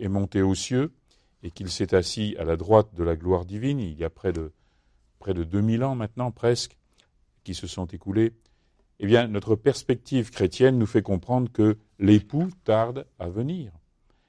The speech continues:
L'Église attend Christ. Nous continuons de l'attendre. Nous devons, bien sûr, être disposés à le faire aussi longtemps qu'il le faudra.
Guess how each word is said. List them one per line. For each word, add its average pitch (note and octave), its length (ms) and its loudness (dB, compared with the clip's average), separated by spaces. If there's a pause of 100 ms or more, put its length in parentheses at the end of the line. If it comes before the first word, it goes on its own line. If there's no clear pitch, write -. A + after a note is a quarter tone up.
(160)
L'Église A2+ 640 2 (120)
attend B2+ 480 -4 (320)
Christ. - 500 -8 (460)
Nous B2 160 4
continuons C#3+ 640 -4
de F2+ 100 -6
l'attendre. F2 460 -6
Nous A2+ 160 0
devons, A#2 340 4
bien G#2+ 160 -4
sûr, C3 320 -4 (340)
être A2 300 4
disposés G2+ 800 0 (400)
à F#2+ 80 0
le F#2+ 140 4
faire A#2+ 460 0 (260)
aussi G2+ 320 -4
longtemps G#2+ 580 -2
qu'il F#2+ 200 -12
le F2+ 120 -2
faudra. G#2 500 -6